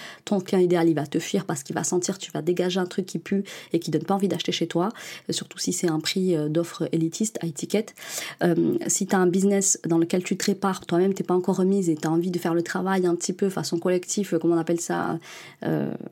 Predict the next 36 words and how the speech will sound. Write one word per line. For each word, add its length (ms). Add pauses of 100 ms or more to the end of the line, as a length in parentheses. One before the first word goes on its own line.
(960)
on 40
appelle 160
ça, 100
vous 80
savez, 200
les 120
thérapies 400
de 100
groupe 240
et 60
tout, 160
là. 160 (360)
Euh, 40
non, 240
les 160
gens, 80
ils 120
viennent 180
pas 80
pour 180
ça, 160
en 80
fait. 320
Ils 140
viennent 200
parce 220
que 260 (1000)
tu 120
peux 120
tout 180
à 80
fait 140
être 240
ton 160
avatar 340
client, 320